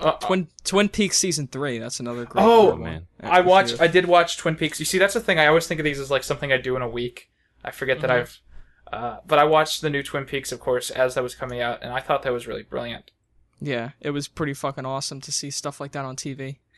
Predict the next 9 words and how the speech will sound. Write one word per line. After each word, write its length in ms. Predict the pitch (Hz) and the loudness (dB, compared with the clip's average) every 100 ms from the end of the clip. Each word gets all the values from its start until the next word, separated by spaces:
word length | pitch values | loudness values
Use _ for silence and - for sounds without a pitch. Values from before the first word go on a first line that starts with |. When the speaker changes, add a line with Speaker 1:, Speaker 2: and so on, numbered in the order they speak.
| _ _ _ _ _ _ _ | _ _ _ _ _ _ _
Speaker 2:
The, 400 | 147 139 135 127 | -8 -6 -6 -8
the, 140 | 165 143 | -8 -8
the 140 | 160 | -8
black 320 | 139 156 160 | -2 -2 -2
and 100 | 151 | -6
white 160 | 143 135 | -6 -6
episode 420 | 135 143 - 123 | -8 -10 -10 -10
is 120 | 123 | -10
amazing, 500 | 135 120 120 120 117 | -10 -8 -10 -10 -14